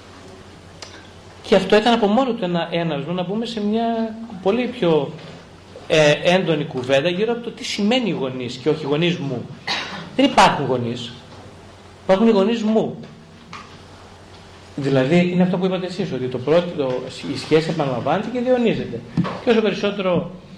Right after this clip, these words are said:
ε, προσκολώμε στη σχέση αυτή, σαν να είναι μοναδική πιθανότητα σχέσης, βλέπω ότι η ζωή μου περιορίζεται. Η γκάμα των ενδοψυχικών μου επιλογών και των διαπροσωπικών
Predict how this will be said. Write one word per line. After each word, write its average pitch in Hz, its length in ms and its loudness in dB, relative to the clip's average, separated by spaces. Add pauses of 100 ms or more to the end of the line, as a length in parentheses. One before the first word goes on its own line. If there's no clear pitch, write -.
(340)
ε, 151 380 0 (400)
προσκολώμε 160 540 4
στη - 160 -10
σχέση 139 320 -4
αυτή, 147 160 -10
σαν 175 140 -2
να 180 40 0
είναι 185 100 0
μοναδική 151 420 -4
πιθανότητα 160 460 -2
σχέσης, 120 460 -8 (680)
βλέπω 226 220 4
ότι 247 100 -2
η 208 40 2
ζωή 220 100 8
μου 254 160 0
περιορίζεται. 254 600 -2 (840)
Η 143 340 0
γκάμα 196 400 6
των 139 200 -6
ενδοψυχικών 139 580 -2
μου 156 60 0
επιλογών 151 560 -4
και 254 120 2
των 254 140 0
διαπροσωπικών 151 560 -2